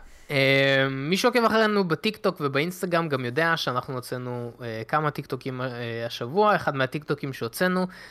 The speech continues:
זה על קונצרט סופר מעניין, סופר מעניין שהולך להיות, אה, אה, שבוע הבא ביום ראשון, בשני לשביעי.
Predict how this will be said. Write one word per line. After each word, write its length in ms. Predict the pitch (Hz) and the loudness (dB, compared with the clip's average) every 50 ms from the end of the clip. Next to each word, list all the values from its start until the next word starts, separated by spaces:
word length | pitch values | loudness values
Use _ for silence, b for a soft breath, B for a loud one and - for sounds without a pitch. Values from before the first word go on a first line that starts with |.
| B B | B B
זה 200 | 139 127 135 127 | -6 -2 0 0
על 80 | 127 120 | 0 0
קונצרט 720 | - - 139 131 127 - - 180 180 190 190 185 - - - - | -2 -4 -6 -6 -6 -6 -2 0 0 0 0 -2 -8 -16 -20 -18
סופר 440 | - - - - 214 214 - 226 208 | -16 -14 -12 -10 -6 -2 -2 0 2
מעניין, 500 | 190 190 185 175 180 175 151 123 117 123 - _ _ | 2 2 2 2 0 0 -2 -4 -6 -10 -16 _ _
סופר 440 | - - - - - 151 - 185 175 | -20 -20 -14 -10 -10 -4 -2 0 0
מעניין 460 | 170 165 160 151 147 143 147 147 147 | 0 0 0 0 0 0 0 0 -2
שהולך 460 | 147 - - 123 120 123 123 - - 135 | -2 -4 -2 -2 0 0 -2 -2 -4 -2
להיות, 400 | 120 120 120 127 139 - - 160 | -2 0 0 0 0 -2 -2 0
אה, 400 | 151 143 135 123 120 117 113 117 117 B B B B B _ _ _ _ - - | 0 2 2 2 0 -2 -4 -8 -12 B B B B B _ _ _ _ -12 -8
אה, 540 | 113 113 110 110 110 107 110 107 107 107 107 | -6 -6 -6 -6 -6 -8 -8 -8 -10 -10 -10
שבוע 400 | - - - 120 113 147 180 180 | -8 -8 -8 -6 -2 0 0 0
הבא 360 | 165 151 156 160 165 165 170 170 - - | 2 2 2 4 4 4 2 0 -2 -8
ביום 320 | 131 120 120 127 131 131 120 | -6 -2 -2 -2 -2 -2 -4
ראשון, 480 | 117 - - - 131 139 151 175 190 190 135 123 | -6 -6 -4 -2 -2 -2 -2 -4 -6 -8 -6 -6
בשני 640 | 123 120 - - - 123 120 123 151 170 185 180 - - | -4 -4 -2 -4 -4 -4 -4 -2 -2 -2 -2 -4 -6 -8
לשביעי. 760 | 131 120 - - - 123 117 117 117 - 117 123 143 202 | -8 -8 -8 -8 -10 -10 -12 -12 -12 -12 -8 -6 -6 -6